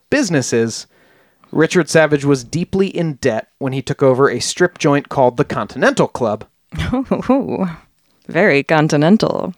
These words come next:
Speaker 1: I believe this was in nineteen eighty-three, but in any case, he was still the owner in nineteen eighty-five.
Speaker 2: Could you get a continental breakfast there? Some,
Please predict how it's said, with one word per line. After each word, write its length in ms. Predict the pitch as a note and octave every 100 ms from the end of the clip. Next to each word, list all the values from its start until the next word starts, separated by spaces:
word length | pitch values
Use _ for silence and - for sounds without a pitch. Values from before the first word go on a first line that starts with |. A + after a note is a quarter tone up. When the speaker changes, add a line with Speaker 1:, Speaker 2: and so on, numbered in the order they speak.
| -
Speaker 1:
I 80 | C#3
believe 320 | D3+ E3+ F3+
this 140 | E3
was 100 | D#3+
in 80 | D3
nineteen 320 | D3+ C#3 D3
eighty-three, 520 | C#3 B2 A2 D3 C#3+ B2+
but 180 | B2 D#3
in 120 | D3+
any 140 | D#3+
case, 300 | D3+ C#3+ C3
he 140 | D#3 D3
was 260 | C#3 C#3
still 260 | - C#3+ C#3
the 160 | C3+
owner 220 | A#2 A#2+ A#2
in 180 | B2
nineteen 460 | A#2 A2 - B2 B2+
eighty-five. 880 | C3+ A2+ G#2+ - - C#3 - - - _ _ _ _ _ _ _ _ _ _ _ _ _ - -
Speaker 2:
Could 140 | E3+
you 60 | F3+
get 100 | E3+
a 60 |
continental 680 | - E3+ E3 E3 D#3 E3+ D3+
breakfast 640 | C#3+ C3+ - D#3+ - -
there? 340 | D3+ D#3 D#3+ D#3+
Some, 380 | - C3+ C#3